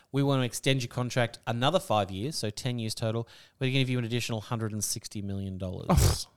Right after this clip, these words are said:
Speaker 2: no
Speaker 1: So
Speaker 2: biggie.
Speaker 1: they're loving what he's, and at that point, Discovery was
Speaker 2: Is
Speaker 1: the
Speaker 2: that
Speaker 1: only
Speaker 2: just
Speaker 1: show
Speaker 2: his
Speaker 1: being
Speaker 2: pay?
Speaker 1: made.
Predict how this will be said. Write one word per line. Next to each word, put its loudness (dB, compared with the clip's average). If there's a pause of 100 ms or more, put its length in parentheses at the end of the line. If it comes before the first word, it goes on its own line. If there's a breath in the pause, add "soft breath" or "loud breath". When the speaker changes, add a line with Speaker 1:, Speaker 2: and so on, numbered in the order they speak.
(260)
Speaker 2:
no 2
Speaker 1:
So 8
Speaker 2:
biggie. 10 (520 soft breath)
Speaker 1:
they're 8
loving 6
what 0
he's, -2
and 2
at 6
that 8
point, 6 (1300)
Discovery 6
was 8
Speaker 2:
Is 12
Speaker 1:
the 8
Speaker 2:
that 12
Speaker 1:
only 10
Speaker 2:
just 10
Speaker 1:
show 10
Speaker 2:
his 12
Speaker 1:
being 10
Speaker 2:
pay? 12
Speaker 1:
made. 8